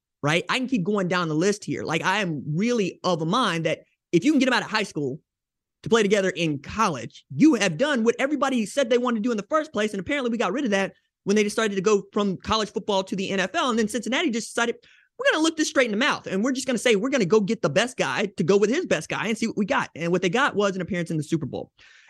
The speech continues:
I don't think you wanna throw that away. So Devin Brown is also working from a deficit because you would have to demonstrate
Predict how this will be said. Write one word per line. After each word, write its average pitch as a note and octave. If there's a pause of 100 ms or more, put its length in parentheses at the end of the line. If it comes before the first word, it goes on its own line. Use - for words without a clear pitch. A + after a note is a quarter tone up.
I F#3
don't C4
think C4+
you A#3+
wanna A#3
throw G#3
that F3
away. D3 (400)
So F#3+
Devin B3+
Brown A3+
is F3+
also G3+
working F3+
from E3
a C#3
deficit -
because D3+
you A3
would G#3+
have G3+
to E3+
demonstrate G#3+